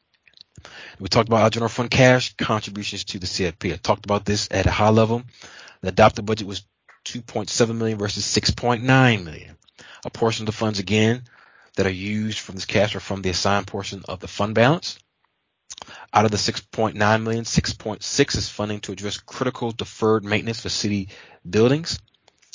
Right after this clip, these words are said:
and three hundred six thousand is cash transferred to the Percent for the Arts capital project, again, from the assigned portion of the city's fund balance.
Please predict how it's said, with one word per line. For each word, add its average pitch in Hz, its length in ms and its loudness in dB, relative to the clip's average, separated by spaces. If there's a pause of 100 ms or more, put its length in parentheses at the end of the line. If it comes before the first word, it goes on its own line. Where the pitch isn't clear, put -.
(240)
and 98 100 -4
three 120 180 2
hundred 110 180 2
six - 260 0
thousand 101 300 4
is - 120 0
cash 98 340 4
transferred 98 580 -8
to 95 140 -10
the 87 180 -10 (200)
Percent - 460 -4
for 107 120 -8
the 98 140 0
Arts 92 260 0
capital 82 560 -6
project, - 440 -12 (360)
again, 87 260 -6
from 85 240 -14
the 85 80 -10
assigned 85 360 -4
portion 80 400 -12
of 78 180 -12 (260)
the 71 180 -2
city's 82 460 0
fund 87 360 -8
balance. - 400 -10